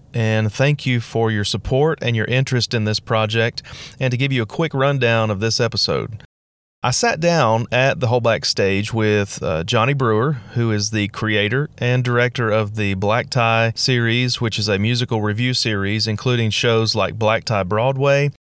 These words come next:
Black Tie America, and Black Tie Christmas. Throughout our conversation,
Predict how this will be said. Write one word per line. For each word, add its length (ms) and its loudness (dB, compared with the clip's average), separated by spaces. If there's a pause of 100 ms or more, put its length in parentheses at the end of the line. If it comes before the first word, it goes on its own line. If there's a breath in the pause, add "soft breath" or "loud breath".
(140)
Black 260 -2
Tie 200 0
America, 640 0 (240 loud breath)
and 160 0
Black 220 2
Tie 160 0
Christmas. 600 -4 (420)
Throughout 340 4
our 80 2
conversation, 880 0